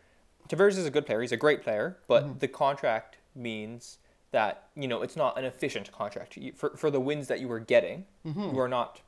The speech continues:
Speaker 1: paying a product. You're not paying, uh, a low rate for them. You're paying a fairly high rate for them.
Speaker 2: Right. And so some of the
Speaker 1: Do you have
Speaker 2: argument
Speaker 1: thoughts on that?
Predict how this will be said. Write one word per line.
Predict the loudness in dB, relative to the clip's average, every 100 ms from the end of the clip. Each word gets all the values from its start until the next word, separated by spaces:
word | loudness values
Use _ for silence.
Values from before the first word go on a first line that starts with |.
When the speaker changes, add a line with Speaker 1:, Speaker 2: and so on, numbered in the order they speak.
| _
Speaker 1:
paying | -2 -2 -4 -10 _ _ _ _ _ _
a | -4 -2 -6 -12 _ _
product. | 2 2 2 -2
You're | -2 0
not | -2
paying, | -2 -4 -4 -10 _ _ _ _ _ _ _ _ _ -4
uh, | -2 2
a | 6
low | 6 6
rate | 2 -6
for | -12
them. | -14 -10
You're |
paying | -4 -2 -2 -8 -4
a | -4
fairly | -2 -2 -2
high | -2 -4 -4
rate | -10 -14 -18
for | -16
them. | -16 -18 _ _ _
Speaker 2:
Right. | -12 -12 -20 _ _ _ _ _ _ -6
And | -2
so | 2 0
some | 2 4
of |
the | 6
Speaker 1:
Do |
you | 8
have | 6
Speaker 2:
argument | 6 2
Speaker 1:
thoughts | 0
on | -6
that? | -8